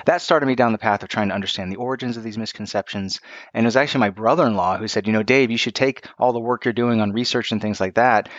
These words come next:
and apply it to social media, and you should join Twitter." And this was, I think, twenty thirteen. And I said, "What the heck is Twitter?" And then <laughs> I, I, I looked into it and I said, "You know what? I think there might be something here." So that's where I personally got involved. And I first got involved in social media. Now I'm,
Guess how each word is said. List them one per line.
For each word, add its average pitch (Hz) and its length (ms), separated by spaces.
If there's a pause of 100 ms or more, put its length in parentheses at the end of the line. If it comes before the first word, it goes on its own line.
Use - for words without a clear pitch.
(160)
and 110 140
apply 120 320
it 110 100
to 110 80
social 107 320
media, 156 200
and 104 80
you 113 60
should 110 160
join 92 220
Twitter." - 400 (300)
And 110 100
this 123 160
was, 110 100
I 104 120
think, 104 180
twenty 110 300
thirteen. 101 480
And 92 80
I 92 80
said, 90 220
"What 104 120
the 107 80
heck 98 180
is - 80
Twitter?" - 380 (160)
And 139 160
then 143 80
<laughs> - 0
I, 156 160
I, 135 220
I 127 80
looked 147 240
into 120 180
it 120 40
and 120 100
I 117 40
said, 196 140
"You 262 60
know 311 100
what? - 160
I 226 80
think 277 140
there 269 80
might 240 160
be 208 60
something 165 280
here." 123 320
So 139 160
that's 147 220
where 190 80
I 135 80
personally 139 400
got 107 160
involved. 98 420
And 98 180 (160)
I 113 120
first 220 260
got 131 140
involved 107 200
in 101 60
social 104 360
media. 101 180
Now 117 260
I'm, 107 100